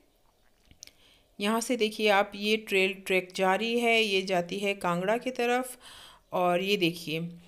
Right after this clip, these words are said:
आपको दिख रहा होगा शायद, मैं पूरी कोशिश कर रही हूँ कि आप सभी को दिखा पाऊँ कि यहाँ पे जो है सामने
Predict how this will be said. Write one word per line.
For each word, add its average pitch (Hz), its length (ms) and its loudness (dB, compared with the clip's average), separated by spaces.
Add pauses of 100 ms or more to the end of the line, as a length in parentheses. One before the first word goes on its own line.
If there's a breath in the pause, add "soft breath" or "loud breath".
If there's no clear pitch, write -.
(180)
आपको 165 260 -6
दिख 208 240 -6
रहा 240 120 4
होगा 240 220 0
शायद, 220 320 2
मैं 220 120 -4
पूरी 214 200 -2
कोशिश 214 380 -6
कर 240 180 -2
रही 233 100 -2
हूँ 233 80 -2
कि 233 140 -2
आप 190 180 4
सभी 202 280 -6
को 220 120 -6
दिखा 190 320 -2
पाऊँ 208 400 -2 (480 loud breath)
कि 208 80 -8
यहाँ 240 460 0
पे 233 320 6 (360 loud breath)
जो 208 80 -4
है 208 120 0
सामने 202 720 0